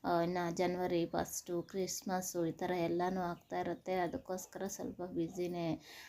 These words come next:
ಅಂತ ಹೇಳಿನೇ, ಆ, ಹೇಳ್ಬೋದು. ನೋಡಿ, ಇಲ್ಲಿ ಪಿಕಾಕ್ಸ್ ಎಲ್ಲ ಬಂದಿದೆ, ಪಲ್ಲುನ, ಆ, ಕಟ್ ಮಾಡಿ ಬೇರೆ ಮಾಡಿದ್ದೀನಿ.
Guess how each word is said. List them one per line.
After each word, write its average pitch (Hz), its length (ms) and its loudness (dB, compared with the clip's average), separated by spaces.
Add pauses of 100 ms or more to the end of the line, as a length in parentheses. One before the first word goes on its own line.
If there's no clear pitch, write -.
(120)
ಅಂತ 170 180 -8
ಹೇಳಿನೇ, 175 460 4 (180)
ಆ, 170 300 0 (360)
ಹೇಳ್ಬೋದು. 165 500 -2
ನೋಡಿ, 185 320 0
ಇಲ್ಲಿ 180 220 0
ಪಿಕಾಕ್ಸ್ 180 640 0
ಎಲ್ಲ 170 220 0
ಬಂದಿದೆ, 175 520 0
ಪಲ್ಲುನ, 185 520 2 (600)
ಆ, 175 120 -2
ಕಟ್ 180 380 -6
ಮಾಡಿ 170 280 0
ಬೇರೆ 165 280 0
ಮಾಡಿದ್ದೀನಿ. 165 720 -2